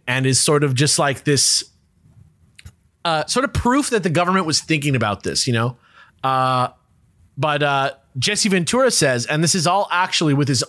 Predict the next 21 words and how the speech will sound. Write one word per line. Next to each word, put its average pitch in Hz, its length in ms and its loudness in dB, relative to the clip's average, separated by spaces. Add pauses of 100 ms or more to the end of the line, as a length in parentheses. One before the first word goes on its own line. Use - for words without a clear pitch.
own 180 240 2
emphasis, 107 540 0 (400)
which 139 180 0
he 170 100 0
conveyed 165 520 0
with 131 200 0
both 156 320 0
italics 180 720 0
and 156 160 2
sometimes 202 680 0
an 151 160 -2
underline, 107 600 0 (400)
quote, 226 320 0 (400)
"And 156 280 -2 (160)
that's 285 420 -4
why 175 160 0
they 165 140 0
formed 170 340 0
the 160 80 2
Warren 165 380 0
Commission. 113 500 -2